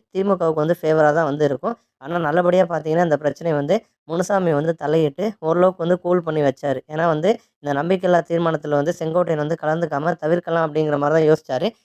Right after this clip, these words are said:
ஆனா வந்து முனுசாமி உள்ள போயிட்டு நமக்குள்ள இருக்கக்கூடிய உட்கட்சி பிரச்சனையை வந்து நம்ம பேசி தீர்த்துக்கலாம். இப்ப நீங்க வந்து எதிர்க்கட்சிக்கு எதிர்க-,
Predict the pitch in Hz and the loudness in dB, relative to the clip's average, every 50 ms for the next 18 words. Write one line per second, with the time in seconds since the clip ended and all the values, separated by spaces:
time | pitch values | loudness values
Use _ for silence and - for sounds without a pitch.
0 | _ _ _ 165 180 180 175 185 175 170 175 180 - 190 180 175 165 151 151 151 | _ _ _ -8 -6 -4 -2 0 0 0 0 0 -2 -2 -2 0 0 0 2 0
1 | 165 165 151 151 143 139 160 220 240 - _ _ _ _ - 143 151 170 170 - | 0 0 -2 -4 -6 -4 -4 -6 -6 -8 _ _ _ _ -12 -10 -8 -8 -6 0
2 | 185 190 185 170 170 170 170 160 151 151 - - 185 170 - _ - 160 151 - | 2 2 2 2 2 2 4 4 2 2 0 -4 -6 -6 -6 _ -6 -6 -6 -6
3 | 151 139 - 160 160 151 143 151 170 165 147 147 156 156 147 156 170 175 170 175 | -8 -10 -6 -4 -2 -2 0 2 2 0 0 0 0 -2 -2 0 -2 -2 -2 -4
4 | 151 - 160 151 - 135 139 143 175 208 - _ _ 156 156 156 - 202 196 185 | -8 -8 -8 -8 -8 -6 -4 -4 -4 -4 -6 _ _ -4 -4 -4 -4 -4 -4 -2
5 | 175 170 160 156 151 151 202 262 - _ _ _ _ _ 156 156 190 196 196 196 | 0 0 2 0 2 2 0 0 -2 _ _ _ _ _ -4 -2 0 0 2 0
6 | 185 - - 180 165 165 - 170 165 165 160 147 151 156 180 180 170 151 143 | -2 -2 -4 -6 -8 -4 0 2 4 4 6 4 4 4 4 4 4 6 6